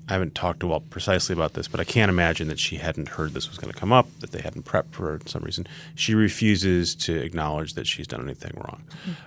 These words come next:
Speaker 1: And then, because it's the first question and she hasn't really answered it, they have to go around a couple more times, two or three times. And I,
Speaker 2: Mm-hmm.
Speaker 1: I, I can't even remember how she gets out of it.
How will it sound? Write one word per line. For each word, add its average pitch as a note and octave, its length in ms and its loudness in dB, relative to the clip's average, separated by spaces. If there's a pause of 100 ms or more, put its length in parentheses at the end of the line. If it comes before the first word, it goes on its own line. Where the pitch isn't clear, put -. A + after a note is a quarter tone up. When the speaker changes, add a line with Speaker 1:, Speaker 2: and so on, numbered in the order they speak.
(140)
Speaker 1:
And F2+ 220 0
then, E2+ 320 2 (100)
because D#2+ 300 -8
it's - 160 -4
the D2+ 100 -6
first - 320 -8
question A#2 420 0
and D#2+ 120 -2
she D#2+ 180 -4
hasn't D2+ 240 -6
really D2+ 180 -2
answered G2 320 4
it, E2+ 360 0
they E2 100 0
have D#2+ 160 -4
to - 80 -10
go D#2+ 140 -2
around D2 480 -4
a - 20 -8
couple - 340 -14
more C2+ 140 -8
times, - 400 -10
two - 180 -10
or - 80 -8
three - 200 -14
times. - 340 -12
And D2+ 100 -8
I, - 40 -4
Speaker 2:
Mm-hmm. - 280 -6
Speaker 1:
I, - 40 -8
I - 40 -8
can't A2 200 0
even G2 120 2
remember F2+ 200 4
how F2+ 120 2
she - 160 -2
gets D2+ 240 -4
out C2+ 200 -4
of C2 80 -6
it. - 120 -8